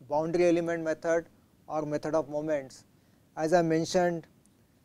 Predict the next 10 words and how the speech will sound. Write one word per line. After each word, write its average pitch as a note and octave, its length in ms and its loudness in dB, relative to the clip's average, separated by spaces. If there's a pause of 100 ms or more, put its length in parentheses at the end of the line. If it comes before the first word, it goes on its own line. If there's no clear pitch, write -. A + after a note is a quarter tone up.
(240)
uh, D3+ 280 2
previously E3 800 6
in D3+ 100 -8
the D3+ 100 -2
first D#3 300 0
lecture, D3 480 -2 (580)
that D#3 140 -6 (320)
these G3+ 280 -2
methods F#3+ 440 2
are F3 260 6